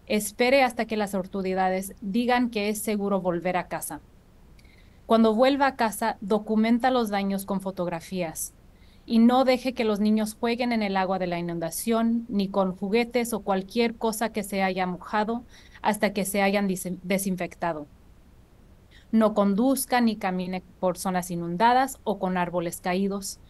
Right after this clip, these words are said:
Puede haber tenido electrónicos o escombros ocultos bajo la superficie. Las inundaciones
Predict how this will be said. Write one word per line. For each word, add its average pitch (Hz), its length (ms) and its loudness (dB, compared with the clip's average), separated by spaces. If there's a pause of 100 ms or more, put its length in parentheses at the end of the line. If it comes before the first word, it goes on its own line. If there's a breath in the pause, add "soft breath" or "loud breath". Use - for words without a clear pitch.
(340 soft breath)
Puede 240 220 6
haber 233 200 4
tenido 208 380 2
electrónicos 233 800 -2
o 190 60 0
escombros 214 540 -2
ocultos 233 600 -2
bajo 196 320 0
la 185 120 0
superficie. 170 680 -10 (1200 soft breath)
Las 220 240 2
inundaciones 240 880 4